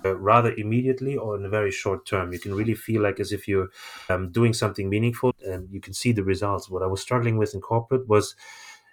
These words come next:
next to all these, um, very stagnant and bureaucratic processes sometimes, not to say that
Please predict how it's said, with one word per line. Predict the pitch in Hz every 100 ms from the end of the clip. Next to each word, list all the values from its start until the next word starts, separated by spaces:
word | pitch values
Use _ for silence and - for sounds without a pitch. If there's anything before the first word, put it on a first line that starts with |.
| -
next | 104 120 - -
to | 113
all | 104 104
these, | 98 95 -
um, | 92 87 87
very | 90 107 98
stagnant | - - 107 104 98 98
and | 90
bureaucratic | 95 95 - 104 - -
processes | 104 98 110 - 113
sometimes, | 117 113 113 113 120 - - -
not | 101 -
to | -
say | - 95 95
that | 92